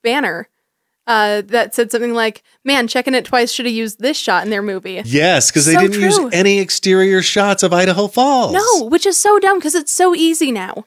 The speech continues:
Speaker 2: It's all a lie.
Speaker 1: Yeah. You
Speaker 2: Every
Speaker 1: could
Speaker 2: single Hallmark
Speaker 1: <laughs>
Speaker 2: movie
Speaker 1: Well.
Speaker 2: channel Christmas movie is a lie.
Speaker 1: Of course they are. Come on. They end with, like, a man changing half the time.
Speaker 2: Spe-
Speaker 1: So
Speaker 2: speaking of
Speaker 1: whatever.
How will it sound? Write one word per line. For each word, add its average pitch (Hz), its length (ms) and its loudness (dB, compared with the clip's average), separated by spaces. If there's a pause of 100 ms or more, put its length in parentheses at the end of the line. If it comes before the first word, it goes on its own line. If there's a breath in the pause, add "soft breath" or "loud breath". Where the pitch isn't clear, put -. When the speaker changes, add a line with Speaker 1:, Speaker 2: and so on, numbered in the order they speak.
(120)
Speaker 2:
It's 110 140 -8
all 170 380 2
a 120 40 -2
lie. 117 680 -2
Speaker 1:
Yeah. 349 360 -6 (260)
You 285 100 0
Speaker 2:
Every - 140 4
Speaker 1:
could 151 120 2
Speaker 2:
single 151 440 0
Hallmark 147 600 0
Speaker 1:
<laughs> 330 120 2
Speaker 2:
movie 143 400 0
Speaker 1:
Well. 196 220 -4
Speaker 2:
channel 139 360 0
Christmas 135 540 -6
movie 131 240 -2
is 117 120 -4
a 110 60 -8
lie. - 720 -14
Speaker 1:
Of 233 140 -2
course - 240 -2
they 196 160 0
are. 180 120 0
Come 285 200 0
on. 254 300 0 (260 loud breath)
They 240 180 2
end 240 340 -2 (140)
with, 233 180 0
like, 220 300 0 (400)
a 254 80 0
man 240 300 -2
changing 214 640 -4 (260)
half 285 260 -4
the 220 80 -4
time. 180 340 -2
Speaker 2:
Spe- - 160 0 (120)
Speaker 1:
So 185 240 0
Speaker 2:
speaking 143 500 0
of 117 200 -2
Speaker 1:
whatever. 120 260 0